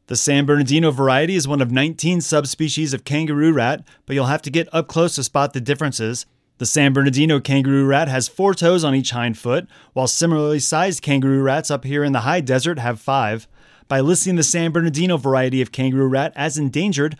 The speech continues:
the California Fish and Game Commission grants protections to the tiny creature's habitat as well as the species itself, which is meant to curb their declining population.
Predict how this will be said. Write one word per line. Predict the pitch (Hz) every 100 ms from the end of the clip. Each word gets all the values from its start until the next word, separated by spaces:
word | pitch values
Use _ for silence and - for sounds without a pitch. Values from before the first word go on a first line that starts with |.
| - -
the |
California | 135 165 165 190 185
Fish | - 185 165
and | 160
Game | 165 180
Commission | 170 180 170 202
grants | 135 135 139
protections | 160 - 160 - 147 135
to | 123
the |
tiny | 117 117 127 127
creature's | 143 135 147 131
habitat | 131 147 160 165 170 - -
as | 131 120
well | 139
as | 135
the | 139
species | - 156 131 147
itself, | 135 - 151 113 - _ _ -
which | 139
is | 143
meant | 160 180
to | 165
curb | - 160 143
their | 131
declining | 113 - 135 135
population. | 131 135 123 127 135 131 98